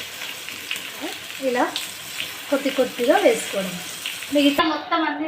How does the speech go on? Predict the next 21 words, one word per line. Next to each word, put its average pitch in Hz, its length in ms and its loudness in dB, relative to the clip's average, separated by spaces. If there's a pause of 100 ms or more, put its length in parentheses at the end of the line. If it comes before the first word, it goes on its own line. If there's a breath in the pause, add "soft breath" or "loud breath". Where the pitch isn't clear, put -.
పెట్టేసుకొని 294 680 -4
ఒక 370 100 2 (500)
రెండు 294 240 4
నిమిషాలు 294 340 2
అయితే 320 200 0 (1000)
బాగా 269 280 12 (1500)
ఫ్రై 277 180 6 (100)
చేసుకోవాలి. 190 500 -6 (1500)
చూడండి 311 320 6
ఫ్రెండ్స్, 269 380 6
ఇలా 247 160 4
అయ్యాక 240 440 2
కొద్ది 269 300 4
కొద్దిగా 247 360 2 (100)
ఆయిల్ 233 260 4
వేసుకుంటూ 233 520 2 (1000)
మళ్ళీ 262 200 10 (120)
ఒకసారి 262 460 4 (280)
ఇవి 262 100 2 (120)
టర్న్ 247 280 4
చేసుకుంటే 233 480 0